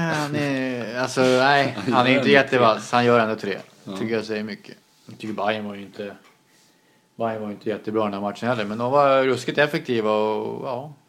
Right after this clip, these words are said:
Speaker 1: de, ja, de gör ju mål. Och de har ju helt, helt klart, vi hade ju ett avsnitt här, något special. Min bror var med bland annat och vi pratade om Djurgården, Hammarby, A I K.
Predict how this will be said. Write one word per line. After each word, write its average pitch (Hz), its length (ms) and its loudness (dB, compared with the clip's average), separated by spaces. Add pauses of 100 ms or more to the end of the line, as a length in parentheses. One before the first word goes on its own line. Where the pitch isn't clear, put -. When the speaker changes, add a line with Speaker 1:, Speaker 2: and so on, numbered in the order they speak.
Speaker 1:
de, 131 380 -14 (680)
ja, 139 260 -4
de 127 200 -8
gör 127 180 -2
ju 143 100 -2
mål. 143 220 -6 (320)
Och 110 380 -2 (340)
de 120 160 0
har 120 160 -2
ju 107 300 0
helt, 131 520 -6 (240)
helt 147 380 -4
klart, 110 360 0 (720)
vi 147 120 -4
hade 143 160 6
ju 143 40 4
ett 143 80 -2
avsnitt 120 380 0
här, 110 140 2
något 104 240 0
special. 104 520 0 (1080)
Min 110 200 -4
bror 117 160 2
var 110 100 4
med 101 160 -4
bland 98 160 -4
annat 98 260 -12
och 107 80 -4
vi 107 60 -4
pratade 104 340 -4
om 101 60 -6
Djurgården, 98 300 -8
Hammarby, 95 180 -10
A 95 120 -8
I 95 100 -20
K. 98 80 -18